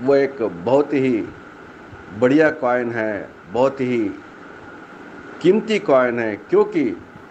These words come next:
इसके पास जो community है संसार में किसी के पास भी, किसी coin के पास भी नहीं है। दूसरी बात, इस coin की जो utility का जो platform है इतना चौड़ा और लंबा और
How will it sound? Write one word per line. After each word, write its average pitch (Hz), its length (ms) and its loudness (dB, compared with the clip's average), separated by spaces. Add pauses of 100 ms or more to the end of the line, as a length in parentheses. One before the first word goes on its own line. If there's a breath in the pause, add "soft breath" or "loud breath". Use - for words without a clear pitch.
(540)
इसके 202 240 0
पास 190 200 4
जो 175 120 2
community 160 500 4
है 123 300 4 (240)
संसार 127 380 2
में 147 200 4
किसी 135 240 -2
के 147 120 -2
पास 120 280 0
भी, 113 180 -2 (1000)
किसी 160 240 0
coin 139 320 2
के 135 100 -4
पास 113 240 -2
भी 107 140 -2
नहीं 95 180 -2
है। - 1700 -14
दूसरी 160 280 6
बात, 160 320 4 (540)
इस 165 120 0
coin 165 320 0
की 180 140 4
जो 160 180 2
utility 175 580 2
का 160 140 2
जो 139 140 2
platform 131 680 2
है 113 100 0
इतना 147 260 0
चौड़ा 131 380 2
और 127 220 4
लंबा 127 400 0
और 110 300 -4